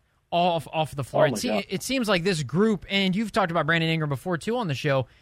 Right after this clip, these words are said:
Speaker 1: but it seems like this not only is a tight-knit group, but they've got Willie Green as the head coach, who is, is a former player, a little bit younger, a guy that can relate to the players well. I mean, they, they've got a really good thing going for them in New Orleans.
Speaker 2: Yeah,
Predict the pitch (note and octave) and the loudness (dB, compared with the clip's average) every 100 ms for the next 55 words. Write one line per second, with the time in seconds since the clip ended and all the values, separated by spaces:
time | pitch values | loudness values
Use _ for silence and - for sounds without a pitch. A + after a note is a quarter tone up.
0 | _ G3 F#3 G#3+ B3+ C#4+ A3 F#3 D3+ A#3+ | _ -4 -2 -2 -2 0 2 2 2 -2
1 | - - _ _ _ - G#3 B3+ B3 A3+ | -2 -8 _ _ _ 2 4 4 2 0
2 | E3+ F3+ A3 G3 F#3 C#3+ C#3+ A#3 F3+ D#3+ | 0 0 0 -2 -4 -4 2 2 2 0
3 | G3 G#3 F#3 E3 F3+ E3 C#3+ G3 A3+ F#3+ | 0 2 0 2 0 2 2 2 2 0
4 | C#3 C#3 D3+ - G#3+ G3+ - D#3+ C#3+ C3 | -2 -2 -4 0 0 0 0 0 0 -4
5 | _ _ _ - F3+ D3+ C3 - _ _ | _ _ _ -2 0 -2 -6 -12 _ _
6 | _ _ - E3 E3 A#3+ B3+ A3+ - F#3+ | _ _ -4 -4 0 0 0 -2 0 4
7 | F#3 G#3 E3+ E3+ F#3+ G#3+ F#3+ F#3 F#3 F#3 | 4 2 0 2 2 0 2 2 4 2
8 | F3 E3 E3+ F3 E3+ D#3 F3+ G#3 F#3+ F3+ | 4 4 2 0 -2 0 -2 -2 -6 -4
9 | F#3 E3 C#3+ C#3+ D#3 D#3 E3 E3 E3 G3+ | 0 0 0 2 2 2 0 0 0 0
10 | C#4 D4+ C4+ E3 C#3+ G#3+ C4 A3 C3 E3 | -2 0 0 0 2 0 0 -2 -2 0
11 | G3+ G3+ F#3 - _ _ _ - A3 A3 | 2 4 2 -2 _ _ _ -2 0 2
12 | F3 F#3+ A3 F#3+ - C#3+ C#3 C#3+ E3 D3 | 2 2 2 0 -2 0 2 2 2 2
13 | D#3 D3+ F#2+ E2+ - _ _ _ _ _ | 2 0 -2 -8 -20 _ _ _ _ _
14 | _ _ _ _ _ _ _ _ _ - | _ _ _ _ _ _ _ _ _ -20
15 | - A#2+ B2 | -4 2 2